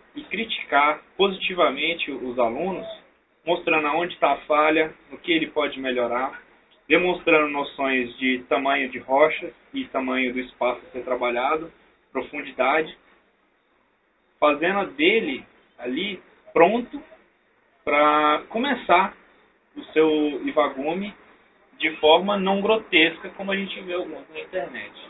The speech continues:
É uma forma limpa e natural, como é o que o Takashi Amano prega.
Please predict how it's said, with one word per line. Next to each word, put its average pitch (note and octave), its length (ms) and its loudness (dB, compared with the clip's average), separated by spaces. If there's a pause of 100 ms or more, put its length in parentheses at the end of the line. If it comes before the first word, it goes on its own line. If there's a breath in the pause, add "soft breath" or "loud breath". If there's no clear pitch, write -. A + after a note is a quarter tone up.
(280)
É C#3 300 -4
uma C3+ 160 -4
forma D#3+ 640 2
limpa F3+ 720 0 (340)
e A3+ 240 -4
natural, F3+ 800 4
como F#3+ 320 -4
é D#3+ 60 4
o D#3+ 140 2
que - 120 -10
o F3+ 120 -4
Takashi F3 420 0
Amano D3+ 340 -4
prega. A#2 340 -2